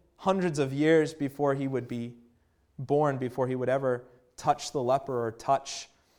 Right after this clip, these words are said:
um, the paralytic, Jesus touched Daniel and healed him.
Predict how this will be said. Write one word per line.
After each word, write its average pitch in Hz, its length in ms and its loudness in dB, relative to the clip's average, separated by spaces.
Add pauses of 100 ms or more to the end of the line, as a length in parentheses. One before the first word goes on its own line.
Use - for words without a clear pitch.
(260)
um, 120 260 -4
the 120 80 -8
paralytic, 127 720 2
Jesus 143 540 -2
touched - 420 -6
Daniel 139 500 -8 (1400)
and 127 120 -8
healed 143 360 -6
him. 98 180 -18